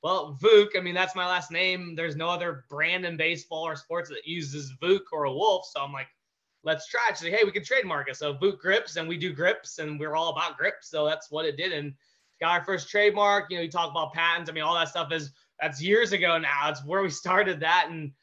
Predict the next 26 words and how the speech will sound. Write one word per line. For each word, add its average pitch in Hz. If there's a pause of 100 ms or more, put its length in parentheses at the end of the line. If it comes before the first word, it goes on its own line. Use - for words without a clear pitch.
(580)
yeah, 180
man, 180
that's 190
kinda 196
how 185
it 180
came 185
about. 165
And, 160
I, 147
you 175
know, 156 (100)
when 165
peop-, 202
we 185
were 208
a 196
brand 185
new 170 (160)
product 135
and 139
we're 139
so 175
different. 151
I'm 139
like, 131